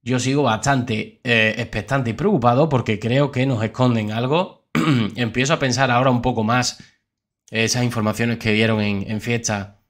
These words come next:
no digo de que esté intubada, pero sí que, ah, que pudo haber un problema en el postoperatorio, porque el hecho de no haberla visto desde el día veinticinco de diciembre me tiene bastante mosqueado, pero insisto, es una opinión persona-, personal, ¿no? Bueno, eh, desde el día veintinueve de enero para seguir con su recuperación de la cirugía en Windsor,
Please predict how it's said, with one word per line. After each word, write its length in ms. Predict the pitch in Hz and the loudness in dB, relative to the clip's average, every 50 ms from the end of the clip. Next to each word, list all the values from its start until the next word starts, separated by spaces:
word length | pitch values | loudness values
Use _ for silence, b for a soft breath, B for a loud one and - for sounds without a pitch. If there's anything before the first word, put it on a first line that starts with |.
| _ _ _ _ _ _ _ _ _ _ _ _ _ _ | _ _ _ _ _ _ _ _ _ _ _ _ _ _
no 220 | 117 110 110 107 | -6 -4 -2 -2
digo 220 | 107 107 110 113 | -2 0 0 0
de 100 | 110 110 | 0 0
que 60 | 98 107 | -2 -4
esté 180 | 104 - 110 | -4 -4 -4
intubada, 460 | 110 110 107 113 110 117 131 156 175 | -2 -2 -4 -2 0 2 2 2 2
pero 180 | 170 - 113 110 | 2 0 0 0
sí 160 | 104 - 147 | 0 -2 -4
que, 180 | - - - 170 | -6 -4 0 2
ah, 300 | 160 147 135 131 127 127 - | 4 4 4 2 0 -4 -6
que 100 | - 123 | -8 -6
pudo 240 | 117 120 127 139 | -4 -2 0 0
haber 160 | 135 127 123 139 | 2 2 2 2
un 160 | 135 123 113 | 0 0 0
problema 280 | 110 104 107 120 135 | -2 -2 -2 0 0
en 60 | 135 127 | 0 0
el 120 | 113 104 | 0 -2
postoperatorio, 720 | - 110 110 104 - 110 104 104 98 117 127 147 175 208 b b b b b b b b b _ _ - - - | -2 -4 -6 -6 -6 -6 -6 -6 -4 -4 -2 -2 -2 -4 b b b b b b b b b _ _ -20 -16 -10
porque 200 | 113 113 107 113 | -8 -6 -6 -4
el 60 | 117 | -4
hecho 180 | 123 123 - 180 | -4 -2 -2 0
de 80 | 180 | 2
no 80 | 156 143 | 2 2
haberla 240 | 139 147 151 143 120 | 2 2 2 2 2
visto 220 | 127 127 - 156 | 0 0 0 0
desde 160 | 143 123 117 | 0 2 0
el 40 | 110 107 | 0 -2
día 100 | 120 135 | -2 -2
veinticinco 440 | 147 135 127 113 110 117 120 123 | -2 -2 -2 -4 -6 -6 -4 -4
de 60 | 147 127 | -4 -4
diciembre 440 | 113 104 - 117 117 123 139 143 | -4 -6 -6 -6 -6 -4 -4 -4
me 80 | 120 110 | -4 -4
tiene 180 | 104 117 123 135 | -6 -6 -6 -4
bastante 380 | 127 117 - 117 117 120 139 | -4 -6 -4 -6 -4 -4 -2
mosqueado, 640 | 123 110 101 - - 107 107 107 113 139 170 - B B B B B B B _ | -2 -2 -2 -2 0 2 4 4 4 2 0 -2 B B B B B B B _
pero 160 | - 110 110 | -4 -2 0
insisto, 300 | 110 107 120 113 - 110 | 0 0 0 0 0 0
es 60 | 104 | 2
una 120 | 113 117 113 | 4 4 4
opinión 300 | 104 110 110 110 107 104 | 4 2 0 0 0 0
persona-, 480 | 110 104 92 - 104 101 101 101 98 | -2 -2 -2 -2 -2 -4 -4 -6 -6
personal, 480 | - 110 101 95 107 104 101 95 98 101 | -6 -6 -6 -6 -4 -4 -4 -4 -4 -4
¿no? 300 | 104 113 135 - - b b b b b b b b b b b b b _ | -4 -4 -4 -6 -8 b b b b b b b b b b b b b _
Bueno, 380 | - 120 123 123 113 104 104 107 - | 0 4 4 4 4 4 0 -2 -4
eh, 480 | 120 113 110 110 110 110 110 110 107 101 | 0 0 2 4 4 4 4 2 2 0
desde 180 | 110 110 107 | 0 0 2
el 100 | 110 107 | 0 0
día 140 | 104 120 123 | 2 0 0
veintinueve 440 | 123 123 120 113 117 117 117 113 110 | 2 0 0 0 0 0 2 2 0
de 60 | 110 | 0
enero 320 | 110 127 147 151 160 160 135 | 2 2 2 4 2 2 2
para 140 | 123 104 | -2 -4
seguir 260 | 107 - 104 117 135 131 | -6 -6 -6 -6 -6 -6
con 100 | 117 107 | -6 -6
su 100 | - 107 | -8 -8
recuperación 560 | 104 101 98 95 104 101 98 - 120 135 139 | -10 -12 -10 -10 -10 -8 -6 -4 -4 -2 -2
de 60 | 127 | -2
la 80 | 110 107 | -4 -4
cirugía 320 | - 104 101 98 95 101 | -4 -6 -6 -6 -4 -4
en 100 | 101 104 | -4 -2
Windsor, 560 | 120 135 143 131 160 160 175 185 - - _ | 0 0 0 2 0 0 0 -2 -8 -14 _